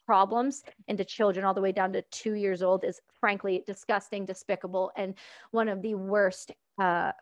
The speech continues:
worst, worst things we could be doing to our youth. So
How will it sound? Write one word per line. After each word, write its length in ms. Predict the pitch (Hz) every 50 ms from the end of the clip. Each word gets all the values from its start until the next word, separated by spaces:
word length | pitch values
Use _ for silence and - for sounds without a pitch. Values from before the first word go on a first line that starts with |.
| _ _ -
worst, 500 | 220 226 220 220 285 269 233 214 - -
worst 240 | 226 240 208 - -
things 180 | 226 214 202 180
we 120 | 202 208
could 160 | 202 220 208
be 80 | 190 208
doing 280 | 165 196 196 185 180 185
to 140 | 202 196
our 160 | - - 180 175
youth. 420 | 170 170 180 160 165 - _ _ _ _
So 400 | - - - 269 254 190 156